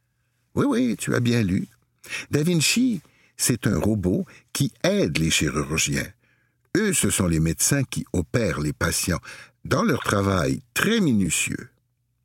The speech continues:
Il est muni de quatre bras qui sont contrôlés par le docteur.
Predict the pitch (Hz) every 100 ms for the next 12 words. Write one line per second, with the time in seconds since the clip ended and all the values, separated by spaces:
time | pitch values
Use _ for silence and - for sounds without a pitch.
0 | _ _ _ - - - 147 165 170 165
1 | 175 135 87 82 78 - - 110 80 78
2 | 85 95 - - - 78 - 90 - 90
3 | 90 - 85 82 87 156 - 69 - -